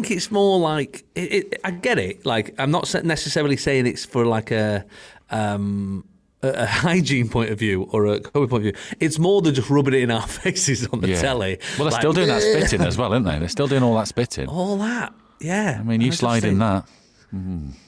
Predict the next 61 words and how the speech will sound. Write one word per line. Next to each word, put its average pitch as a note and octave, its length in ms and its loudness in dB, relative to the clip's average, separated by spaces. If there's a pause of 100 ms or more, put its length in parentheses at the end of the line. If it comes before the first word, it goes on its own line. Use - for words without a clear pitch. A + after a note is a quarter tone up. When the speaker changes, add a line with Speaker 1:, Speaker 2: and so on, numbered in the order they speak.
Speaker 1:
you F#3 120 -4
know G3+ 80 2
Speaker 2:
yeah. G#3 80 2
Speaker 1:
what G#3 60 2
I - 20 2
mean? F3 80 2
Like, C#3 160 -2
I G3+ 40 -2
get G3+ 240 0
it. G2+ 180 -4
You D3+ 100 0
know, G2+ 300 -2 (180)
uh, G#2+ 440 -2 (320)
it's A#2+ 240 -8
a, A2 180 -6
it's A#2 140 -8
an A2+ 80 -2
emotional A2+ 400 -2
game, G2 480 -4 (100)
but A#2 300 -2 (1040)
there A3 140 -2
must C4 180 0
be A#3 80 2
a G#3+ 40 4
moment G#3 220 2
where D3+ 80 4
you D3 100 4
scored G#3 340 2
a G3 40 2
goal, E3+ 400 2 (160)
"Oh F4+ 120 2
my F4 140 2
God, C#4+ 260 0
bang, C#4 300 0
it's A#3 180 -4
top - 180 -2
corner, C4 360 -2 (240)
yeah," D4+ 520 0
and A#3 80 0
then A3 80 2
you G3+ 120 0
run A3 120 0
off E3+ 120 0
and E3 80 -4
then D#3 60 0
someone A3 340 0
comes F#3+ 240 0
over F3 520 2 (1040)
to F3 180 4
hug G3 140 2
you B2 100 2
and A#2 100 2
you're A#2 80 4
like, A#2 160 0
"Whoa, C3+ 520 2
hey." A#2 220 2
Speaker 2:
Whoa, F#2+ 220 4
let's E2+ 180 -2
bump G2+ 220 -2
an F#2+ 80 0
elbow. D#2 340 -2